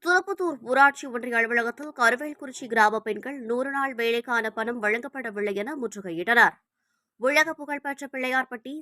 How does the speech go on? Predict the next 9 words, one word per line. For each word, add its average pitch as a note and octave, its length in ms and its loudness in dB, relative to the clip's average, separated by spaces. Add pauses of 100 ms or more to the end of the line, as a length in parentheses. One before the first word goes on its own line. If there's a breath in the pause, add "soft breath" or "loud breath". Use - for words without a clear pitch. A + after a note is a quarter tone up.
ஸ்ரீ C4 180 -10 (160)
கற்பக C#4+ 400 0
விநாயகர் C4+ 460 -2
கோயிலில் B3 420 -4 (220)
ஆண்டுதோறும் C#4+ 560 2
நடைபெறும் A#3 460 0
விநாயகர் B3 440 4
சதுர்த்தியை A#3 400 -8 (100)
முன்னிட்டு G#3 300 -2